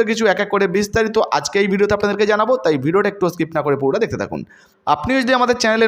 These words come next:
নতুন আসেন তাহলে এই ধরনের গুরুত্বপূর্ণ ভিডিও সবার আগে পাওয়ার জন্য অবশ্যই চ্যানেলটিকে সাবস্ক্রাইব করে আমাদের পাশে থাকবেন।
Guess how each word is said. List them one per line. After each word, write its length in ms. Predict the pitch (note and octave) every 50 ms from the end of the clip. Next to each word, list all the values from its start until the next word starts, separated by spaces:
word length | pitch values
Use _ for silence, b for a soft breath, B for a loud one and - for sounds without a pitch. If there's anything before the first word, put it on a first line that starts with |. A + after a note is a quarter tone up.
| G#3+
নতুন 140 | G3+ G3 G3+ G#3
আসেন 180 | G#3 - C4 C4 B3+ -
তাহলে 220 | F#3+ F3+ F3+ F3+ F3 F3 - E3
এই 80 | F3+ G3 F#3+
ধরনের 240 | G#3+ A3+ C4+ C4+ C4 A#3+
গুরুত্বপূর্ণ 400 | A#3+ A3+ G#3 G#3+ G3 F#3+ F#3+ F#3+ E3+ E3+
ভিডিও 160 | F3+ A3 B3+ B3
সবার 200 | - G3 F#3+ F#3
আগে 120 | F#3+ F#3+ F3+
পাওয়ার 140 | F3+ F3+ F3+
জন্য 100 | F#3+ G#3 G#3+ G3
অবশ্যই 240 | F3+ F3+ F3 G3 F3+
চ্যানেলটিকে 360 | F3+ E3+ E3+ E3 E3 D#3+ D#3+
সাবস্ক্রাইব 320 | E3 D#3 - - F#3+ F#3 F3+
করে 140 | F#3+ F#3+ F#3
আমাদের 200 | F#3 G#3+ A#3+ A#3+
পাশে 140 | D#3 B2 A#2 G#2+
থাকবেন। 240 | G2 F#2 D2 C#2+